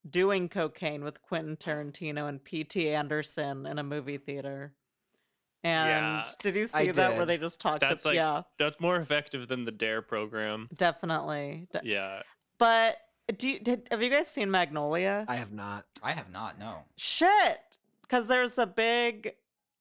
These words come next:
Speaker 1: I think I might appreciate this scene more. You guys have to see Magnolia. It's so good. But there's a big scene where frogs start falling from the sky at the end of it. And you're like,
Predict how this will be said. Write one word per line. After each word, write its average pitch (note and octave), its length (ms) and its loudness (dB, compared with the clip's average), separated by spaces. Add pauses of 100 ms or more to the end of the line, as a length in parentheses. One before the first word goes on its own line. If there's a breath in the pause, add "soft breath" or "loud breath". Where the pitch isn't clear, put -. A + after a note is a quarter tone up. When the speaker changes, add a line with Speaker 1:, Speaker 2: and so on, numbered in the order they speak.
(340)
Speaker 1:
I D#4+ 180 2
think F4+ 280 -2
I C#4+ 60 4
might G#3+ 220 4
appreciate F3+ 680 -2
this E3+ 180 0
scene E3 240 -4
more. D3 460 -2
You G#3+ 100 0
guys A#3 240 4
have F#3 220 0
to E3 80 -4
see E3+ 160 -6
Magnolia. D3+ 580 -2
It's - 160 -12
so E3 160 0
good. D#3 180 -4
But D#3 120 -4
there's E3+ 200 0
a E3+ 60 -4
big D#3 240 -2
scene D3+ 380 -6
where D3 180 -4
frogs D3 480 0
start D3 300 -6
falling D3 340 -4
from D3+ 140 -16
the - 80 -12
sky - 540 -8 (540)
at - 200 -4
the D3+ 100 -2
end C#3+ 160 -6
of C3+ 140 -12
it. - 260 -8
And D#3 100 -12
you're D#3 100 -14
like, C#3+ 260 -12